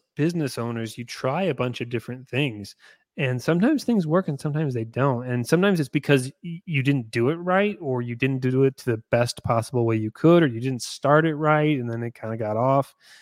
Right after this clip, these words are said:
Uh, and sometimes it's just like, "Well, this doesn't, this isn't the best thing for my business, or it's not the best thing for my business right now because we don't have the right, um, you know,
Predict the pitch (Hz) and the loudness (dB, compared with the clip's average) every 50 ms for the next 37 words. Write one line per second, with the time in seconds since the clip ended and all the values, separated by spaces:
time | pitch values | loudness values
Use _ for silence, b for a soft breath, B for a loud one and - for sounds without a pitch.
0 | b b b b b b _ - 131 127 139 160 156 - 233 285 277 233 196 156 | b b b b b b _ 0 0 2 2 0 4 4 6 6 8 6 4 4
1 | 151 147 - 147 135 127 127 131 131 135 135 151 160 - - 180 160 160 170 147 | 2 2 2 2 2 2 0 2 2 4 4 2 0 2 2 2 2 2 -2 -2
2 | 143 156 - - 196 180 156 131 120 131 131 - - 123 135 131 - 113 104 101 | -2 -2 0 2 2 4 2 4 4 4 4 4 0 -2 -2 -2 -4 -4 -6 -4
3 | 98 110 127 - - 175 - - 156 135 - 165 165 151 143 131 135 135 120 - | -4 -4 -4 -4 -8 -12 -6 -2 -2 0 0 0 -2 -2 -2 -2 -2 -4 -4 -4
4 | 147 131 - 131 120 113 110 117 113 117 107 - - 110 104 110 117 127 139 143 | -8 -8 -6 -6 -6 -4 -2 -2 -2 -4 -6 -8 -8 -10 -10 -6 -2 0 2 2
5 | 139 135 127 127 120 113 110 113 117 123 123 117 113 117 110 110 113 110 110 107 | 2 2 0 -2 -4 -6 -10 -8 -6 -8 -8 -6 -4 -4 -4 -4 -4 -6 -6 -4
6 | 104 117 180 - b b b b b b b b _ - 110 104 101 98 104 120 | -4 -6 -8 -12 b b b b b b b b _ -10 -10 -10 -10 -12 -14 -16
7 | 147 175 196 254 254 160 127 113 107 101 98 104 131 | -16 -18 -20 -16 -8 -6 -6 -6 -6 -8 -12 -16 -16